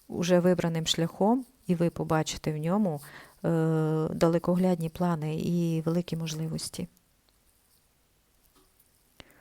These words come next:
І що тут сьома карта нам показує? Вона показує вам, що, е, беріть цей шанс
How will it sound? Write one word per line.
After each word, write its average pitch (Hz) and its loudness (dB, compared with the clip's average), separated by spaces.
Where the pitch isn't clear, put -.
І 185 -8
що - -2
тут 208 -6
сьома 180 -6
карта 175 -6
нам 180 -6
показує? 190 -4
Вона 165 -2
показує 165 -4
вам, 165 -6
що, 151 -6
е, 160 -2
беріть 190 0
цей 170 2
шанс 170 -2